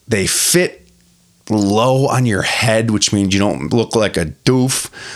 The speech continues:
They're stronger, they're lighter, they're better. The Igniter two V I. Jeez, there's a lot of buzzwords there. I don't like buzzwords. The Igniter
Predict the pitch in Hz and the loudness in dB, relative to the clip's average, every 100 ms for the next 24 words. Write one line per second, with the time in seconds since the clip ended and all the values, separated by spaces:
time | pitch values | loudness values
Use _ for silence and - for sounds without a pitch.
0 | - 104 - - 151 151 147 139 131 - | -6 -2 0 0 2 2 2 2 2 2
1 | 104 107 101 107 107 104 104 - - _ | 2 2 2 2 2 2 0 -2 -14 _
2 | 101 92 - - 110 98 95 90 - _ | 0 0 0 0 2 2 2 0 -4 _
3 | _ _ _ _ _ - 101 87 107 113 | _ _ _ _ _ -2 0 0 0 2
4 | 110 110 107 90 _ _ _ _ _ - | 2 2 0 -2 _ _ _ _ _ -20
5 | - _ _ _ _ - 160 170 160 131 | -20 _ _ _ _ -2 2 2 2 2
6 | 131 123 123 117 - _ - _ _ - | 2 2 0 -4 -16 _ -20 _ _ -20
7 | _ _ _ _ - 110 104 82 78 90 | _ _ _ _ -6 -2 0 0 0 -2
8 | - _ _ - 87 101 92 82 107 101 | -6 _ _ -4 0 2 2 0 0 2
9 | 95 78 98 98 87 82 87 87 143 123 | 0 0 0 0 0 0 0 2 2 0
10 | 90 104 101 92 90 85 113 127 127 147 | 0 0 0 0 0 0 0 2 2 2
11 | 156 165 147 | 2 2 0